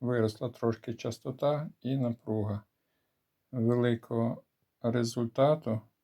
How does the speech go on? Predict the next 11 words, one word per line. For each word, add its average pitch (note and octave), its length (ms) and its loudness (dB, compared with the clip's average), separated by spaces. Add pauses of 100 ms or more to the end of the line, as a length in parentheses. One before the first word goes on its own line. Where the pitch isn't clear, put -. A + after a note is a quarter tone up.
(680)
це A#2 200 -2
кільце A2+ 520 -2
по A2+ 260 -4
діаметру B2+ 680 0
нам A#2+ 460 0
не B2 260 2
дало. A#2 720 0 (720)
Ну, G3 120 -4
то, E3 40 -14
так A#2 140 -10
сказати, G#2+ 600 -6